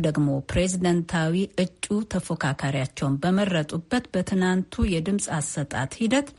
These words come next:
መራጮች እርስ በርስ ርቀታቸውን ለመጠበቅ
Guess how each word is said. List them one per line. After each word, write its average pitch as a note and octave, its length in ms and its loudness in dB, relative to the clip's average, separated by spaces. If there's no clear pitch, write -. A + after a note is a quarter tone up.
መራጮች A#3+ 600 2
እርስ A3 260 0
በርስ G3 320 2
ርቀታቸውን D3 800 -2
ለመጠበቅ F3 720 0